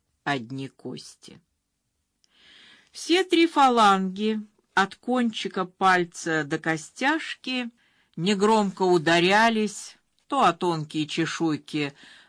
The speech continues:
двустворчатой раковины, то о закрученные спиралью катушки, то о конические раковины морского трубача.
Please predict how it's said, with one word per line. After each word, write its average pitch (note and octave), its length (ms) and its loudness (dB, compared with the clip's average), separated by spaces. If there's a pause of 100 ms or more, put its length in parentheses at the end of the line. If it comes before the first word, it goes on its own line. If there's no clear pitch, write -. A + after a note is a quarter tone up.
двустворчатой D#3 1040 -2
раковины, G3+ 800 -2 (680)
то C#4+ 160 2
о A3+ 80 4
закрученные E3+ 800 0
спиралью D#3 600 0
катушки, A3+ 960 -4 (540)
то C4+ 320 4
о G#3 60 0
конические F3+ 1000 -2
раковины F#3 600 -2
морского C#3+ 600 -4
трубача. C3+ 720 -12